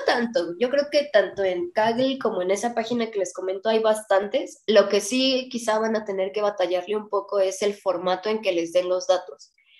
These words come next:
Porque con Keras, pues, cargarlos es muy sencillo, nada más, eh, los importas, digamos. Pero ya si ustedes bajan su base de datos,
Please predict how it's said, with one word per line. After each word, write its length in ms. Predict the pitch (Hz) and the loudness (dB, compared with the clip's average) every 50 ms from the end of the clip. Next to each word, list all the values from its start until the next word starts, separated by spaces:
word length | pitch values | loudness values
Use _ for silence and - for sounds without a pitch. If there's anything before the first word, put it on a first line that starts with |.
| _ _ | _ _
Porque 260 | - 208 202 208 202 208 | 2 4 4 4 4 4
con 200 | 226 214 208 214 | 4 4 4 4
Keras, 280 | 233 220 233 262 254 - | 4 4 4 2 2 0
pues, 440 | 202 190 170 - - - - _ _ _ | -4 -6 -6 -8 -14 -18 -20 _ _ _
cargarlos 480 | - 175 175 180 202 196 202 214 208 196 | -2 -2 0 2 2 2 2 2 0 0
es 140 | 190 196 196 | -2 -4 -2
muy 120 | 196 190 | -6 -6
sencillo, 500 | 190 - 208 202 202 202 262 262 233 196 | -4 -4 -4 -4 -2 -2 0 0 2 2
nada 200 | 185 180 185 185 | 2 0 -2 -2
más, 440 | 190 185 190 185 - - - - - _ | -2 -2 -4 -4 -6 -10 -10 -10 -10 _
eh, 300 | 185 175 170 160 156 127 - | -8 -8 -6 -6 -6 -4 -2
los 220 | - 180 170 170 - | -2 0 -2 0 -4
importas, 500 | 190 185 180 226 240 240 233 233 190 170 | -4 -2 2 2 2 2 2 -2 -6 -4
digamos. 540 | - 190 185 202 196 185 190 - - - - _ _ _ _ _ _ _ _ | -4 -4 -2 -2 -4 -4 -8 -14 -18 -20 -20 _ _ _ _ _ _ _ _
Pero 200 | _ 190 196 196 | _ 2 4 6
ya 200 | 190 196 208 214 | 6 6 6 6
si 140 | 214 214 254 | 6 4 0
ustedes 360 | 247 254 240 233 226 233 220 | 0 2 2 4 4 2 4
bajan 540 | 202 214 214 214 - 233 226 220 226 220 - | 2 0 0 0 -2 -2 -2 -2 -6 -8 -12
su 160 | - - 180 | -14 -16 -4
base 300 | 170 185 190 190 - 220 | 0 0 0 0 -2 -4
de 100 | 214 214 | -4 -2
datos, 400 | 202 208 208 208 - 240 233 240 | -2 -2 -2 0 0 -2 -2 -2